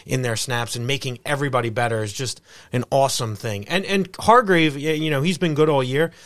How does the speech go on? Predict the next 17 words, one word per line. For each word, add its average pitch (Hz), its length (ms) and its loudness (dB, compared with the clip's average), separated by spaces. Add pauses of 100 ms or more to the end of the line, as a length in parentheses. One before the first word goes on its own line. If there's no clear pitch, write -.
(160)
but 165 80 0
he's 165 140 0
looked 180 200 0
even 160 180 -2
better 151 220 0
these 123 220 -6
last 120 260 -4
couple 120 180 -8
of 123 60 -8
weeks 120 240 -8
'cause 123 180 -6
it's 117 140 -8
just 131 180 -6
like, 123 220 -6 (320)
what 160 140 4
do 202 60 6
you, 208 120 0